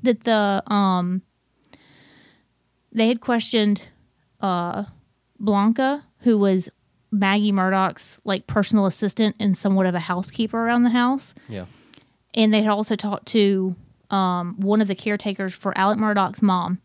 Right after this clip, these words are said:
Speaker 1: both of which have separate stories about how Alec came in after the murders and tried to convince them and, like, redirect their memory from that night. One was about what clothing he was wearing, and one was about how long he'd been there visiting his mother.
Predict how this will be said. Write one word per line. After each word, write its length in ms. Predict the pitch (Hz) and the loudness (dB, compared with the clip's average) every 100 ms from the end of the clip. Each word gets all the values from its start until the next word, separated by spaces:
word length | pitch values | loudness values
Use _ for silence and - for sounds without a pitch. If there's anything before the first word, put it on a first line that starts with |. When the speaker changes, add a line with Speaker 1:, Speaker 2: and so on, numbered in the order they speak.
| _ | _
Speaker 1:
both 360 | 196 226 269 320 | -2 2 4 2
of 160 | 302 | 0
which 200 | 285 - | 0 -2
have 180 | 277 269 | -2 -4
separate 420 | - 226 196 - - | -2 -2 0 -2 -4
stories 500 | - 254 214 190 - | -4 -2 0 -2 -2
about 240 | 214 202 185 | -2 -2 0
how 160 | 196 - | -2 0
Alec 360 | 190 214 233 | 0 2 0
came 280 | - 240 247 | 0 4 6
in 200 | 247 208 - | 6 2 0
after 420 | 294 220 - 269 | -2 -2 0 0
the 80 | 262 | 2
murders 580 | 262 277 262 196 185 - - - - | 2 2 0 0 0 -4 -14 -20 -4
and 120 | 220 208 | -2 2
tried 240 | 233 226 | 2 2
to 100 | 208 | 0
convince 580 | - 226 202 208 226 - | 2 4 6 4 2 0
them 300 | 220 208 202 | 0 2 2
and, 160 | 202 196 | 0 0
like, 180 | 196 175 | -2 -4
redirect 760 | 190 190 214 226 214 202 190 | -6 0 2 4 4 2 0
their 160 | 208 196 | 0 2
memory 460 | 196 196 196 180 170 | 4 4 4 2 0
from 180 | - 185 | 0 0
that 180 | 175 | -2
night. 260 | 175 165 - | -4 -6 -2
One 200 | 196 208 | 4 6
was 120 | 220 | 4
about 180 | 220 196 | 2 -2
what 140 | - - | -4 0
clothing 320 | 202 214 254 | 6 8 8
he 120 | 277 | 6
was 120 | 302 277 | 2 0
wearing, 360 | 277 302 320 - - - - | 0 -2 -6 -14 -20 -6 2
and 140 | 214 | 4
one 160 | 220 240 | 6 4
was 140 | 247 | 4
about 200 | 226 - | 2 0
how 160 | 226 214 | 0 2
long 280 | 202 202 | 4 4
he'd 180 | 202 214 | 2 2
been 160 | 196 196 | 2 2
there 120 | 190 | 2
visiting 380 | 185 185 190 185 | 0 2 2 2
his 160 | 202 | 2
mother. 380 | 254 294 180 185 | 2 0 -2 -6